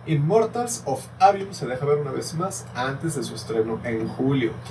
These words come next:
Este first person shooter es el primero desarrollado por Ascendant Studios, que es formado por veteranos de Call of Duty y BioShock. Se publica bajo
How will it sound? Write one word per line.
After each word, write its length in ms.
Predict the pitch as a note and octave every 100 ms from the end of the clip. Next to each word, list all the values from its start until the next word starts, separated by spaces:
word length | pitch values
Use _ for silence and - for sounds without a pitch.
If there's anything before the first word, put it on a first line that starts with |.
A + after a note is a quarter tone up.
| - - -
Este 240 | - E3+
first 260 | F3 E3+ -
person 360 | F3 D#3+ E3+ E3+
shooter 300 | E3 D3+ D3
es 140 | C3
el 140 | C#3+ C3
primero 500 | - A#2 C3 E3+ F#3
desarrollado 540 | E3 D3+ D#3+ D#3+ E3+
por 160 | - -
Ascendant 460 | - B2+ B2+ C#3+
Studios, 680 | C#3+ - E3 D3+ D#3 F3+ - - - -
que 120 | - B2+
es 140 | -
formado 460 | C#3+ C#3+ C3+ C#3+ C#3+
por 160 | B2+
veteranos 480 | A2+ A2+ A2+ A#2+ C3
de 100 | A2
Call 240 | - A2
of 140 | B2 A#2
Duty 220 | A#2 B2 A#2+
y 60 | B2+
BioShock. 500 | C#3+ E3 C#3+ A2 A2+ - - - -
Se 160 | - D3+
publica 680 | D3 D3 E3+ F3 G3 G3 - - -
bajo 640 | D#3 D3+ - C3 B2 B2